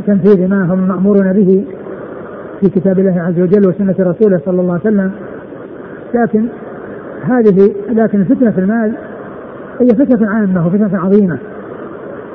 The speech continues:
وقد جاء في الحديث عن النبي صلى الله عليه وسلم أنه قال: "والله ما الفقر أخشى عليكم، ولكن أخشى أن تبسط عليكم الدنيا فتنافسوها،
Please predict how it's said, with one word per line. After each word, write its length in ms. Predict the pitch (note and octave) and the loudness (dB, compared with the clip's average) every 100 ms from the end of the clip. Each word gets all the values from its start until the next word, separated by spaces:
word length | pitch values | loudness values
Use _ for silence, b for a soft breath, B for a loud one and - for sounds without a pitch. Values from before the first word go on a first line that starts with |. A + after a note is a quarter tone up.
| - | -10
وقد 240 | - F#3+ | -4 0
جاء 360 | G#3 C4 G3 A3 - - - - - - - - - - | 2 2 0 -4 -10 -16 -16 -14 -14 -14 -16 -16 -14 -6
في 60 | |
الحديث 400 | D#3 C#3 D#3+ G#3+ | -4 0 2 2
عن 140 | E3 G3 | 2 0
النبي 220 | F#3+ F3 | 0 0
صلى 120 | F3 | 0
الله 140 | F3 E3+ | 0 0
عليه 100 | G#3 | 0
وسلم 160 | F#3 F#3 - - - - - - | 0 -4 -10 -16 -14 -14 -8 0
أنه 220 | G3+ G3 | 2 2
قال: 220 | G3+ G3 | 2 2
"والله 260 | F#3+ G#3 G#3+ | 4 4 2
ما 100 | B3 | 2
الفقر 380 | A3 B3+ A3+ | 2 0 0
أخشى 180 | G3+ G#3+ | -2 -2
عليكم، 380 | G3 G3 F3+ B2+ - - - - - - | 0 2 0 -2 -12 -14 -14 -14 -14 -6
ولكن 400 | F3 F3 G#3+ C4+ | -2 0 0 0
أخشى 200 | - A#3 | 0 -2
أن 100 | A3 | -2
تبسط 340 | C#4 C#4 A3 | -2 -2 -4
عليكم 340 | A3 G#3+ G3+ G3+ | 0 0 2 2
الدنيا 380 | D#3+ A#3+ F3+ - - - - - - - - - F3 | 4 4 2 -2 -12 -16 -16 -16 -16 -16 -14 -8 -2
فتنافسوها، 800 | F#3+ G3+ F3 F3+ B3+ F3+ F#3 | 0 0 0 2 2 2 0